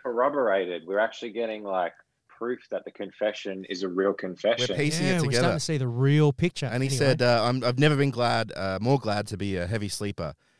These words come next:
Speaker 2: Um, have you got, have you boys got any good stories about sleeping through anything?
Speaker 3: Oh, stop it. I thought he was gonna say he jerked off over them
Speaker 2: <laughs>
Speaker 3: banging or something. Like, that, that, that was a,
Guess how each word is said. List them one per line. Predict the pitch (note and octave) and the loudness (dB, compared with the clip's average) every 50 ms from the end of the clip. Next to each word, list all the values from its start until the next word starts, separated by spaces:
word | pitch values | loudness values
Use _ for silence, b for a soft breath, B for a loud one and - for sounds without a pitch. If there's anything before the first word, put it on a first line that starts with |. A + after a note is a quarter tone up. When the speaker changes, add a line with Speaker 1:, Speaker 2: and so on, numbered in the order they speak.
| _ _ | _ _
Speaker 2:
Um, | - F2+ F2+ F2 F2 F2 F2 | -10 -6 -6 -4 -4 -6 -4
have | F#2+ G#2+ | -6 -4
you | A2+ B2+ C3+ | -4 -2 0
got, | C3+ B2+ A#2+ - | 0 0 0 -2
have | A2 - A#2+ | -2 -4 -4
you | A#2+ | -2
boys | A#2 A#2+ A#2+ A#2 G#2 | 0 0 0 0 0
got | - A2 | -2 -4
any | E2 G#2+ G2+ | -4 -4 -4
good | G2 G#2+ G2+ | -4 -6 -6
stories | - - A2+ G#2 G2+ G2+ F#2+ | -6 -6 -4 -4 -2 -4 -4
about | G2 G2+ F#2+ F2+ - | -4 -6 -6 -6 -8
sleeping | - - - A2 G#2+ - G#2 G2 | -10 -8 -8 -8 -8 -8 -10 -10
through | E2+ - - - A#2+ B2 A2+ | -12 -12 -8 -6 -2 -2 -2
anything? | G#2+ F#2 D#2 - C#2+ A1+ - - _ _ _ _ _ _ _ _ _ | -2 -4 -6 -10 -14 -18 -18 -20 _ _ _ _ _ _ _ _ _
Speaker 3:
Oh, | F2+ E2+ D#2+ | -18 -14 -12
stop | - - - - A2 G2 - | -12 -12 -10 -10 -12 -12 -10
it. | A2 | -6
I | A#2 C3+ | -4 -4
thought | C#3 - D#3+ D3+ C#3+ | -2 0 0 0 0
he | C#3 | 0
was | B2+ B2 | -4 -4
gonna | - C#3+ C#3 B2+ | -4 -4 -2 -2
say | - - C#3+ C#3 | -2 -2 0 0
he | C#3+ C#3+ | 0 0
jerked | C#3+ - D3+ D#3 D3+ C#3+ _ - | 0 2 2 2 2 2 _ 2
off | E3 E3 - - | 2 2 2 2
over | E3+ D#3+ D3 D#3 | 0 2 2 2
them | - D#3 E3 D#3+ D#3+ A#3 G#3+ D3+ - A#3 G3+ - | 2 2 0 2 4 4 4 4 6 4 4 4
Speaker 2:
<laughs> | _ - G#3+ F#3+ D#3 D3 _ | _ 0 2 2 2 2 _
Speaker 3:
banging | F3+ F#3+ G#3+ A#3 A3+ G#3 F#3 | 4 4 4 4 2 2 2
or | D#3 C#3+ | 0 0
something. | - - D3 B2+ A#2+ A#2 A2 G#2+ | 0 0 -2 -2 -2 -8 -8 -6
Like, | A#2+ C3+ C#3 _ | -6 -6 -2 _
that, | F#3 F#3 F3 - | 0 0 0 2
that, | D3 F3 G3+ - - | 0 0 0 2 2
that | E3 G3+ B3+ | 4 4 4
was | A3+ E3+ C3+ | 4 0 -4
a, | B2+ | -4